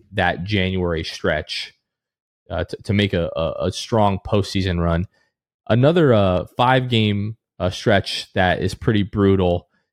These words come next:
is that New Orleans, Sacramento, Golden State, L A, Memphis. We've kinda already talked about that. Maybe we don't need to, to spend a time, a, a ton of time on that. Let's talk about some of the more winnable pockets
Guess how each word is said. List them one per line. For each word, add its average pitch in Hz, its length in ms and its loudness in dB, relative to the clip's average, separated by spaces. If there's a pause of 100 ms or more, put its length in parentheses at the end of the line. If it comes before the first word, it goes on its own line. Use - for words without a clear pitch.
is 104 220 0
that 95 320 2
New 98 180 0
Orleans, 101 460 2
Sacramento, 92 600 0
Golden 92 320 0
State, - 400 -2
L 92 200 2
A, 87 100 -2
Memphis. 87 440 -4
We've 101 120 -10
kinda 107 220 2
already 92 240 0
talked 82 320 -4
about 85 260 -4
that. 82 160 -4
Maybe 92 220 -2
we 90 120 0
don't 82 140 -4
need 87 140 -2
to, 82 180 -2
to - 140 -18
spend 87 220 -4
a 85 40 -2
time, 82 300 -4
a, 85 180 -4
a 80 240 -8
ton 107 180 -2
of 95 60 -4
time 92 260 -2
on 90 120 -2
that. 92 180 -2 (400)
Let's - 180 -2
talk 226 160 4
about 165 280 0
some 127 240 0
of 110 200 4
the 101 420 4
more 104 600 4
winnable 110 720 2
pockets - 760 -6